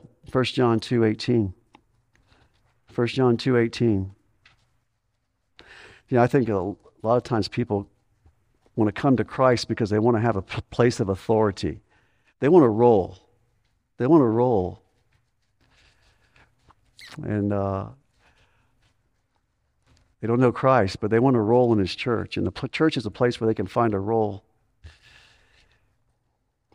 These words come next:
That's just feeding the flesh. <laughs> Just feeding the flesh. First John one, excuse me, First John two. Children, verse eighteen,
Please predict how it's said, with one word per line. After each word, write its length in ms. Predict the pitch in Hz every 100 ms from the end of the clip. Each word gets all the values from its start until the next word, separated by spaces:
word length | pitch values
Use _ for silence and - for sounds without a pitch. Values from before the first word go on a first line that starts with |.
| _
That's 180 | 117 -
just 160 | 113 -
feeding 320 | 135 131 110
the 80 | 98
flesh. 680 | - 104 - - - - - _ _ _
<laughs> 320 | _ _ _
Just 160 | - -
feeding 260 | - -
the 60 | 90
flesh. 480 | - 104 - - - _ _ _ - - - - - - - -
First 180 | 151 143
John 260 | 165 139
one, 380 | 135 143 127 110 - _ _ _ _ _ _ _
excuse 280 | - 151
me, 80 | 117
First 220 | 107 135
John 180 | 143 117
two. 400 | - 143 117 92 - _ _ _ _ - _ _ _ _ _ _ _ _
Children, 640 | - - 185 175 147 139 135
verse 200 | 147 143
eighteen, 600 | 147 - 143 117 101 98